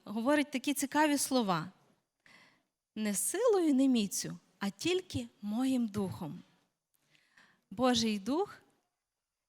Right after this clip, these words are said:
послух Богові — це ті речі, які можуть зробити в житті щось дуже велике і особливе. Тому давайте чу-, слухати голос Божий, і Господь буде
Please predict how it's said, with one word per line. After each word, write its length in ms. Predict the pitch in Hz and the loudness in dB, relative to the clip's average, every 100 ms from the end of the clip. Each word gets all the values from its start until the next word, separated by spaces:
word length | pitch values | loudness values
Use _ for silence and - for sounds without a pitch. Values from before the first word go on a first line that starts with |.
| _ _ - | _ _ 2
послух 420 | 285 330 269 240 | 2 4 2 0
Богові — 640 | 196 196 180 170 175 170 | 0 0 0 -2 -6 -8
це 140 | - 190 | -6 -8
ті 240 | - 294 | -4 -2
речі, 300 | 262 233 - | -2 -2 -4
які 220 | 214 - | -4 -6
можуть 320 | 233 247 220 196 | -4 -2 -2 -6
зробити 560 | 202 196 311 - 226 185 - | -8 -6 -6 -4 -8 -8 -8
в 60 | |
житті 280 | 202 202 269 | -6 -4 -2
щось 320 | 254 226 190 | -2 -2 -4
дуже 280 | 185 220 208 | -4 -2 -2
велике 500 | 190 202 233 240 220 226 | -2 0 -2 -2 -10 -10
і 80 | 208 | -8
особливе. 680 | 196 196 202 180 175 147 160 - - - | -6 -6 -8 -8 -8 -8 -10 -14 -20 -12
Тому 200 | 202 196 | -4 -2
давайте 480 | 208 214 233 - 214 | 2 4 4 2 -2
чу-, 280 | - 247 - | 0 -2 -2
слухати 500 | - 254 254 233 202 | 2 2 2 0 0
голос 460 | 196 262 403 466 | 4 4 6 2
Божий, 580 | 269 202 180 180 226 302 - _ _ _ - - - | 2 2 4 2 0 -2 -4 _ _ _ -20 -20 -8
і 100 | 220 | -4
Господь 460 | 208 - - 392 320 | -4 -4 0 0 0
буде 380 | 220 185 175 | -4 -4 -6